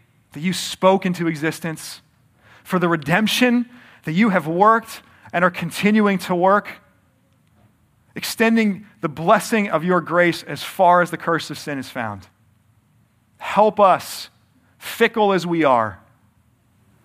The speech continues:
to commemorate your great works, to anticipate your future great works, and to participate in them. Help us now, even by the power of your Holy Spirit, to taste again, to feast again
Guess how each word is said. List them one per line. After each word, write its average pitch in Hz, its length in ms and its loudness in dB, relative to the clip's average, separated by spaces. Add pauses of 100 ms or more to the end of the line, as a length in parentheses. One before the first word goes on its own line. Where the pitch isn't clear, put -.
(480)
to 165 260 -2
commemorate 151 960 0 (220)
your 135 160 -4
great 123 260 0
works, 113 300 -4
to 156 120 -2
anticipate 147 760 0
your 135 100 2
future 131 420 -2
great 120 240 0
works, 120 360 0 (280)
and 120 120 -8
to 135 100 -4
participate 135 760 -4
in 113 140 -2
them. 98 260 -6 (1160)
Help 160 240 2
us 151 160 0
now, 139 200 4
even 143 160 2
by 135 120 4
the 127 80 0
power 143 340 2
of 131 100 0
your 127 100 -2
Holy 131 220 -2
Spirit, 117 480 -4 (600)
to - 100 -6
taste - 480 0
again, 139 340 0
to 117 120 -8
feast - 420 -4
again 123 540 -2